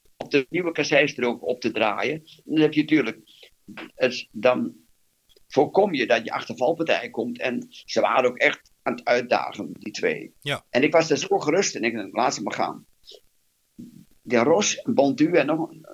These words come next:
Speaker 1: een koppel renners liggen daar. Ik, eh, deed rustig aan, ik verminderde de vaart, want ik hield ook afstand. De rook was een beetje opgetrokken, de jongens hadden de fiets van de weg getrokken, ik kon er door. En ik reed gewoon op mijn eigen, eh,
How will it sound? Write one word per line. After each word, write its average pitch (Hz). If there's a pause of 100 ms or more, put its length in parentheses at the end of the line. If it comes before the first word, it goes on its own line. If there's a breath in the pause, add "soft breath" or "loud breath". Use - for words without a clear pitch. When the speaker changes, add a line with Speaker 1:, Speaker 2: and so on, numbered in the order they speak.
(120)
Speaker 1:
een -
koppel 143
renners 147
liggen 156
daar. 180 (1000)
Ik, 139 (340)
eh, - (100)
deed 143
rustig 156
aan, 175
ik - (140)
verminderde 151
de 113
vaart, 156
want 120
ik 123
hield 143
ook 113
afstand. 175 (580 loud breath)
De 135
rook 190
was 170
een 165
beetje 151
opgetrokken, 196
de -
jongens 180
hadden 143
de 120
fiets 226
van 220
de 208
weg 190
getrokken, 180
ik 160
kon 170
er 151
door. 190 (580 soft breath)
En 160
ik 156
reed 156
gewoon 160
op 120
mijn 131
eigen, 123
eh, 101